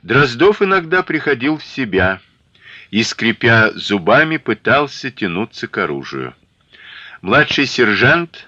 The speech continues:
давно перестал отзываться, и Семён никак не мог понять, дышит ли он. Наверное, это уже не имело большого значения.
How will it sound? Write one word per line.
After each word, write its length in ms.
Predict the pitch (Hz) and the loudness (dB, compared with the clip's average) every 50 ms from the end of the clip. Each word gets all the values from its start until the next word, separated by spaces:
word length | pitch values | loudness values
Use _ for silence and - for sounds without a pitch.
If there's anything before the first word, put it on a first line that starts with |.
| _ _ _ | _ _ _
давно 420 | - 76 101 101 95 95 110 139 | -6 -2 0 0 0 0 0 -2
перестал 680 | 139 - 123 110 107 98 - - - 101 101 107 107 - - | -2 -2 -4 -4 -4 -4 -6 -6 -4 0 0 0 0 -2 -4
отзываться, 880 | - 104 101 87 - 87 80 67 67 65 64 - - - - - - _ _ _ _ _ - - - - - - - - | -8 -8 -8 -8 -8 -6 -6 -4 -4 -6 -6 -8 -14 -20 -18 -20 -20 _ _ _ _ _ -20 -20 -20 -20 -20 -20 -10 -6
и 80 | 95 | -6
Семён 440 | 101 - - 117 113 131 143 131 120 | -4 -2 0 2 2 4 2 2 2
никак 420 | 120 120 - - 135 147 143 - - | 0 -2 0 0 0 0 0 -2 -4
не 100 | 131 123 | -4 -2
мог 280 | 127 135 131 131 - | -2 -2 -2 -4 -4
понять, 680 | - 117 117 113 104 92 82 73 - - - - - - _ _ - | -4 -4 -2 0 0 0 0 0 -2 -6 -14 -20 -20 -20 _ _ -20
дышит 580 | 85 73 110 120 160 160 - - 107 - - | -6 0 2 2 2 2 0 -2 -6 -8 -8
ли 100 | 78 78 | -8 -8
он. 320 | 73 65 60 58 55 - _ _ _ _ _ _ _ _ _ _ _ _ _ _ _ _ _ _ _ _ _ _ _ _ _ | -8 -8 -10 -12 -16 -20 _ _ _ _ _ _ _ _ _ _ _ _ _ _ _ _ _ _ _ _ _ _ _ _ _
Наверное, 760 | - - - - 120 160 185 180 180 175 180 175 165 - - _ - | -4 -2 0 2 2 2 2 2 2 2 2 2 2 0 -4 _ -4
это 320 | - 131 135 - - 135 | -2 -2 -2 -2 -4 -4
уже 240 | 135 127 113 120 123 | -4 -2 -2 -2 -2
не 200 | 120 120 120 120 | -2 -4 -4 -4
имело 300 | 117 120 120 107 85 76 | -2 -2 -2 -2 -2 -4
большого 500 | 69 69 69 67 - - - 76 69 71 | -6 -6 -8 -8 -8 -8 -8 -8 -8 -10
значения. 680 | 67 - - 69 - - - 73 69 62 60 64 64 | -12 -12 -12 -12 -10 -10 -10 -10 -10 -12 -16 -18 -20